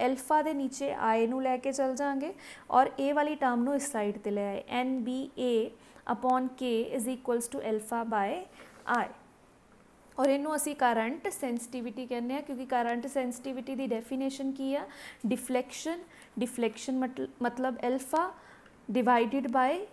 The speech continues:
unit current, ਕਰੰਟ ਮਤਲਬ I, ਤਾਂ alpha by I is a current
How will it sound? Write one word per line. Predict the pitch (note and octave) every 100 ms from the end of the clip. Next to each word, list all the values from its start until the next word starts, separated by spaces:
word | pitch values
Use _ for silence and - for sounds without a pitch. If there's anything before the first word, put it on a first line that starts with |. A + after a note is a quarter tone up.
| - A3+
unit | B3+ C#4+ C#4+ A#3+
current, | A3 A3+ A3+ -
ਕਰੰਟ | A#3 A#3 C4 C4
ਮਤਲਬ | B3+ C#4 G4 G4+ - - B3+
I, | A3+ A#3 -
ਤਾਂ | - A#3+
alpha | B3 B3 D#4 D4
by | D4+ D#4+ -
I | A#3+ C4 C#4 A#3+
is | A#3+ B3 F4+
a | - -
current | B3+ A3+ C4 C#4